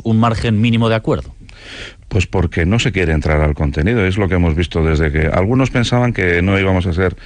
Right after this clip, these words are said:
Speaker 2: eh, capaces de presentar una, una estrategia o, o una planificación que fuera acorde con lo que necesita los residuos del territorio. Y cuando se han encontrado con un documento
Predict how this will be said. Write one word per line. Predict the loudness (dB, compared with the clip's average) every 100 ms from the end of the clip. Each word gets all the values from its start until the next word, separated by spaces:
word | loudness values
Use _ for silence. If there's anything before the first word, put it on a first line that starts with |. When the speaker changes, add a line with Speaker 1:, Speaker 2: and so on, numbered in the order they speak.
| -20 -20 -10
Speaker 2:
eh, | -2 0 2 0 0
capaces | -2 0 -2 0 -2 0
de | -2
presentar | -2 -4 -2 0 0 0 2
una, | 2 2 2 2 2 0 -2 -4 -4
una | -6 -4 0 0
estrategia | 0 0 0 0 0 0 0 -2 -10 -18 -4
o, | 0
o | 2 0 0
una | 0 2 2
planificación | 2 2 0 -2 -2 0 0 -2 -4 -18 -14 -6
que | -4
fuera | -2 0 2 4 2
acorde | 2 0 0 0
con | 0 0
lo | 0
que | 0
necesita | -2 -2 -2 -2 0 2 2
los | 2 0
residuos | 0 0 0 0
del | 0 2 0 -2
territorio. | -2 -2 0 0 0 0
Y |
cuando | 0 0 2
se | 2
han | 2
encontrado | 2 2 2 2
con | 2 2
un | 2
documento | 2 2 0 0 -2